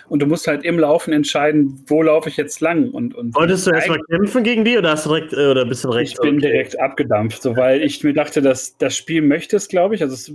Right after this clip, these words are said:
Speaker 1: war
Speaker 2: Ja,
Speaker 1: so ein
Speaker 2: ja.
Speaker 1: bisschen
Speaker 2: Wollte es ja auch, ja. Ich hab weiter
Speaker 1: klar,
Speaker 2: gekämpft, weil ich
Speaker 1: wo
Speaker 2: die,
Speaker 1: man
Speaker 2: äh,
Speaker 1: halt hinläuft, so, ne, und, ähm, bin dann halt erstmal gerannt und, und hab das auch relativ souverän geschafft.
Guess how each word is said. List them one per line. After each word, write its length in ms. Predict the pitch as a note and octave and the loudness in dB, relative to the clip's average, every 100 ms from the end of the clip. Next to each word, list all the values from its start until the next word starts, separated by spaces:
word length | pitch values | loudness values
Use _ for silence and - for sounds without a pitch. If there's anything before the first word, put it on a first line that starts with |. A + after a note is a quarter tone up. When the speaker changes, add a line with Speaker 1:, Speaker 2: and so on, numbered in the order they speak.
| C#3+ | -6
Speaker 1:
war 100 | B2+ | 0
Speaker 2:
Ja, 40 | |
Speaker 1:
so 60 | F3+ | 2
ein 80 | D3 | 2
Speaker 2:
ja. 60 | C3 | 0
Speaker 1:
bisschen 500 | D#3 - D#3+ D#3 - - | -2 0 2 0 -4 -4
Speaker 2:
Wollte 200 | A#2+ A#2+ | -4 -2
es 80 | A2 | -6
ja 140 | G2+ | -6
auch, 160 | G2+ G#2+ | -4 -4
ja. 200 | G#2+ A2 | -2 -2
Ich 140 | C3 | 2
hab 160 | F#3+ G#3 | 0 2
weiter 200 | E3+ D#3+ | 0 2
Speaker 1:
klar, 240 | F#3+ G3+ | 2 0
Speaker 2:
gekämpft, 220 | G3 E3+ D#3 | 0 -2 -2
weil 120 | D3+ D#3 | -2 0
ich 60 | |
Speaker 1:
wo 80 | F3 | 2
Speaker 2:
die, 60 | D3+ | 2
Speaker 1:
man 180 | F#3 | 2
Speaker 2:
äh, 60 | D3 | 2
Speaker 1:
halt 300 | C#3+ C3+ B2+ - _ _ D#3+ _ | 2 0 -2 -4 _ _ -20 _
hinläuft, 540 | E3+ F#3 E3+ F#3 - | -4 2 2 2 -2
so, 160 | F3+ F3+ | -4 2
ne, 180 | D3+ | 2
und, 280 | D3+ C#3+ C#3 | 4 2 2
ähm, 180 | C#3 C3 | -2 -2
bin 120 | C#3+ | 0
dann 100 | D3 | 2
halt 100 | C3+ | 2
erstmal 240 | C#3+ C#3+ B2+ | 0 -2 -4
gerannt 420 | A#2 A#2+ F3 F#3+ | -2 -2 -2 -4
und, 220 | D3 B2+ | -4 -4
und 320 | D3 B2+ - | -6 -6 -8
hab 80 | D3 | -6
das 160 | - - | -4 -4
auch 140 | - | 0
relativ 320 | C#3+ D3+ C#3 | 0 -2 -4
souverän 400 | - C3+ C3+ C#3 | -4 -2 0 0
geschafft. 340 | A#2+ C#3 E3 | 0 -2 -4